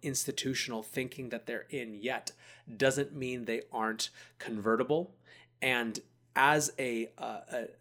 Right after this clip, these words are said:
we are in some ways a space, an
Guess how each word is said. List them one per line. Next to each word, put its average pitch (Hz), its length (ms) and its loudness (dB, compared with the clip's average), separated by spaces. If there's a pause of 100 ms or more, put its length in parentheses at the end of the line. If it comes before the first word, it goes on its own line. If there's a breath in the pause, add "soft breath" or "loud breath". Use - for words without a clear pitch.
(100)
we 151 320 4
are 147 220 10
in 123 100 0
some 170 320 4
ways 110 460 -4 (420 soft breath)
a 123 80 0
space, - 720 4
an 120 120 -6